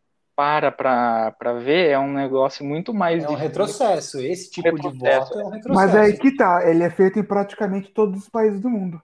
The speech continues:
Speaker 2: Sim.
Speaker 3: Inclusive
Speaker 1: Não,
Speaker 3: a Índia, que tem
Speaker 1: também.
Speaker 3: oitocentos e cinquenta milhões de eleitores.
Speaker 1: Sim, mas, por exemplo, a, a, as eleições dos Estados Unidos.
Speaker 3: E olha o caos que elas foram.
Speaker 1: Então,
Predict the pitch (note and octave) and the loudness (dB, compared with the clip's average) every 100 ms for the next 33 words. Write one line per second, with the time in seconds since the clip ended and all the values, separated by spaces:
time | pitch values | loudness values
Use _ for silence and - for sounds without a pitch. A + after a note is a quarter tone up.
0 | _ _ _ A#3 F#3 E3+ E3 F3+ F#3 G3+ | _ _ _ -8 -2 -2 0 2 4 4
1 | G#3+ A#3+ F3 D#3 - - _ _ D#3+ F3 | 4 4 4 0 -2 -20 _ _ -2 0
2 | F3+ F3+ - G3 F#3+ - G3 F#3+ F#3 G3 | 2 0 0 -2 -2 -4 -4 -4 -2 -2
3 | F#3+ F#3 F#3 F3 F3+ F#3 D3+ C#3+ _ - | -2 -4 -4 -4 -4 -4 -8 -8 _ -20
4 | _ _ _ _ _ _ _ F#3+ F3+ C#3+ | _ _ _ _ _ _ _ -2 -2 2
5 | C#3 C3+ D#3 D#3 D3 C#3+ B2+ C3 B2+ B2 | 0 0 2 2 4 2 0 2 2 4
6 | A#2+ A#2 A2 B2 A#2+ - B2 C#3 C#3+ C#3 | 2 0 -2 -2 0 0 0 0 0 -2
7 | - C3+ B2+ C3 C3 - C#3 B2+ C3+ C3 | -4 -8 -6 -4 -6 -2 -4 -2 -8 -6
8 | A#2 A2+ - _ _ _ D#3 F3+ A3+ - | -8 -12 -20 _ _ _ 0 4 2 2
9 | F3+ E3 - D#3+ D3 - C#3+ C3+ _ _ | 0 0 -4 -6 -8 -10 -10 -12 _ _
10 | _ _ _ _ _ _ _ _ B2+ B2+ | _ _ _ _ _ _ _ _ -16 -4
11 | B2 G#2 | -4 -4